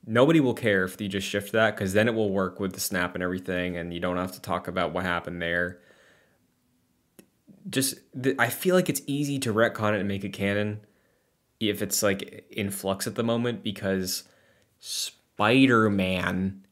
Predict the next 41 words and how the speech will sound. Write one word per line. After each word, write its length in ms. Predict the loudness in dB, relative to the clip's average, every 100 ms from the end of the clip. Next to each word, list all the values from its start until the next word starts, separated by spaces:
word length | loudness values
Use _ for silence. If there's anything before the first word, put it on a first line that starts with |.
| -8
your 260 | -2 2
main 500 | 2 4 6 6 4
guy, 640 | 4 4 4 2 -2 -4 -6 _ _ _ _ _ _ _ _ _ _ _ -20 _ _ 0
got 240 | 4 4
weird 220 | 4 0
with 80 | -2
the 80 | -6
timeline, 540 | -4 -4 -4 -8 -10 -12 _ -4
and 360 | 0 0 -2 -4
that 280 | 4 4 6
made 280 | 4 4 4
it 100 | 0
into 220 | -4 -6
theaters. 480 | -8 -8 -8 -10 -8
So 520 | -2 0 2 0 -4 -12 _ _ _ _ _ _ _ _ _ -2
if 180 | 0 4
they 120 | 4
really 300 | 8 8 8
wanted 280 | 6 4 2
to, 180 | 4
I 140 | 4 4
believe 520 | 0 0 2 2 2
that 160 | 0 0
they 80 | -2
could 160 | -2
make 340 | -2 -2 -6 -4
all 180 | -2 -2
these 180 | -2 -6
things 240 | -6 -6
work 240 | -6 -8 -8
in 280 | -12 -12 -10
the 140 | -8
M 80 | -8
C 140 | -10
U 60 | -6
canon. 540 | -2 0 -2 -4 -8 _ _ _ _ _ _ _ _ _ _
And 380 | 0 0 0 -4 -4
I 140 | -4
think 240 | -4 -4 -2
they 100 | -2
should, 460 | -2 -2 -2 -4